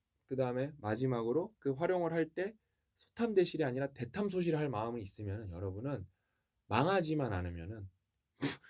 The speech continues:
망하지만 않고 진짜 이십 년, 삼십 년 도전할 각오만 돼 있으시면은 정말 큰 부를 얻으실 수 있-, 있을 가능성을 갖고 계십니다. 진짜로. 제가 그렇게 성공했고 제 주변에 그렇게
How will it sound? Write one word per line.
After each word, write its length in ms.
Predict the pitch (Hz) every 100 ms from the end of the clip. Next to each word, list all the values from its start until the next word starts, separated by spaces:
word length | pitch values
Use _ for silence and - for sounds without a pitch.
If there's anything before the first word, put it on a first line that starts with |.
| - _ -
망하지만 600 | 123 170 202 190 185 139
않고 220 | 127 127
진짜 280 | 127 117 120
이십 300 | 123 135 170
년, 120 | 160
삼십 240 | 175 190
년 100 | 170
도전할 360 | 123 123 135 123
각오만 440 | 110 110 120 107
돼 140 | 101 104
있으시면은 600 | 104 101 98 95 95 95
정말 280 | 120 165 156
큰 300 | - 220 165
부를 220 | - 123
얻으실 340 | 98 104 107 104
수 180 | -
있-, 100 | 95 - _ _ _ _ -
있을 320 | 120 147 131
가능성을 540 | - 110 160 180 165 113
갖고 220 | 90 -
계십니다. 340 | 87 - _ - _ _ _ _ _ _ _ _ _ _ -
진짜로. 420 | 135 127 92 82 _ _ _ _ _ _ _ _ _ _ _ - -
제가 220 | 202 247
그렇게 440 | 170 160 151 120 139
성공했고 400 | 165 170 160 151
제 100 | 160
주변에 340 | 156 147 202 -
그렇게 580 | 190 196 214 247 139